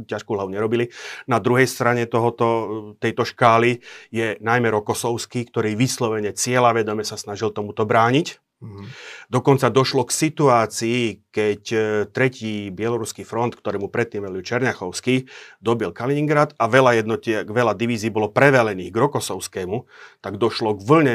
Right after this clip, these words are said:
Speaker 1: polných súdov, pretože jednoducho tie bývalé Černiachovského jednotky akože drancovali, znásilňovali, kdežto, e, u Rokos-, Rokosovského druhého bieloruského frontu sa toto netrpelo. Takže tam došlo skutočne k polným súdom, došlo aj k, e,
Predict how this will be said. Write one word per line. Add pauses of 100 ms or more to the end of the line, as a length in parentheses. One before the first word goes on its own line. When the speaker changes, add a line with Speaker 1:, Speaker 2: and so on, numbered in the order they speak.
Speaker 1:
polných
súdov,
pretože
jednoducho
tie
bývalé
Černiachovského
jednotky
akože (380)
drancovali,
znásilňovali, (480)
kdežto, (180)
e, (300)
u
Rokos-,
Rokosovského
druhého
bieloruského
frontu
sa
toto
netrpelo. (720)
Takže
tam
došlo
skutočne
k
polným
súdom,
došlo
aj
k,
e,